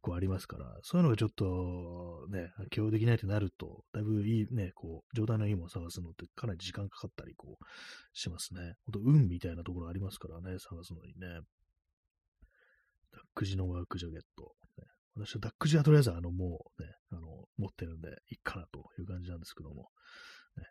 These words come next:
カバーオールはね、探してます。カバーオール探してるというかね、もう完全決め打ちなんですけども、プリズンブルースのカバーオールのLっていうね、こう、それがないんで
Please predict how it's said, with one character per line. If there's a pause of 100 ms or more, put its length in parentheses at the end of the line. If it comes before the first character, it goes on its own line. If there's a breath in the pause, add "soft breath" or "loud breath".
カ
バ
ー
オ
ー
ル
は
ね、 (120)
探
し
て
ま
す。
カ
バ
ー
オ
ー
ル
探
し
て
る
と
い
う
か
ね、
も
う
完
全
決
め
打
ち
な
ん
で
す
け
ど
も、 (100)
プ
リ
ズ
ン
ブ
ル
ー
ス
の (520 loud breath)
カ
バ
ー
オ
ー
ル
の (140)
L
っ
て
い
う
ね、 (300)
こ
う、
そ
れ
が
な
い
ん
で